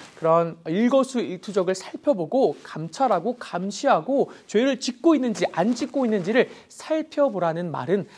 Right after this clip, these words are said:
아닙니다. 다만 이 말은 한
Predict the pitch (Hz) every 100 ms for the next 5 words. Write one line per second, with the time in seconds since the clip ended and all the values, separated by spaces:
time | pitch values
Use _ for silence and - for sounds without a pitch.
0 | - - 127 147 226 160 147 143 123 _
1 | _ _ _ _ _ _ - - 160 175
2 | 202 - - 175 180 233 240 - 139 131
3 | 131 214 165 120 - _ _ _ _ _
4 | _ - - - 330 320 320 320